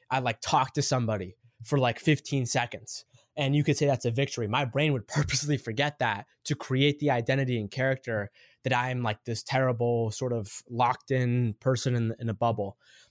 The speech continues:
And so, um, and so, yeah, that's a, that's a major part to understand. And so, um, you definitely have to realize that social anxiety is not random. It's, of course, it's natural, but it, you know, it, it, it, it has to be triggered by something.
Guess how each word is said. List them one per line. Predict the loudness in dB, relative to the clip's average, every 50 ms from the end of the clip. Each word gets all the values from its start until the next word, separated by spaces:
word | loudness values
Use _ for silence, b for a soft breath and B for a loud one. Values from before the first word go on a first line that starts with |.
| b b
And | 0 2 2 2
so, | 2 4 4 6 6 6
um, | 6 6 4 2 2 0 -2 -2
and | -2 0
so, | 2 4
yeah, | 4 6 6 4
that's | 6 4 4 4 4 4
a, | 4 6 6 6 4 4
that's | 2 2 2 2
a | 0 0
major | 0 2 2 2 2 2 2 -2
part | -4 0 0 0 0 0
to | -2 -6
understand. | -4 -2 -2 -2 -4 -4 -4 -4 -2 0 0 0 0 -2 -4 B B B B B B
And | -2 0 2
so, | 4 4 6 6 6 4 0 -4 _ _ -6 -4
um, | -2 -2 -2 -2 -4 -4 -2
you | 0 2 2
definitely | 4 4 4 2 2 2 0
have | 2 2 0 0 0
to | -2 0
realize | 0 2 2 2 2 2 2 0
that | 0 -2 -2
social | 2 2 2 2 2 2
anxiety | 0 2 4 2 2 2 2
is | 0 0
not | 0 0 0 0
random. | 0 0 0 2 2 0 0 -2 -4 -8 _ _ _ _
It's, | -10 -8 -8 -8 -10 -12 _ -20 -20 _ -6 -6
of | -4 0
course, | 2 2 2 4 2
it's | -2 -4 -2
natural, | -2 0 0 0 -2 -2 -2 0 2 2
but | 2 2 2 2 2 0 -2 b b b b b b -8
it, | -6 -6 -6 -6 _ -4
you | 0 2
know, | 4 4 4
it, | 0 -2 0 0
it, | -2 -2 0
it, | -4 -8 -6 -4
it | -6 -6 -4 -4 -6 -4
has | -2 -2 -2 -2 -2
to | -4 -4
be | -4 -4
triggered | -4 -2 2 2 4 4 4 2 0 -2 -8 _ _ _ _ _ _ _
by | 0 0 0 0
something. | -2 -2 -2 -2 -2 0 0 0 0 0 -4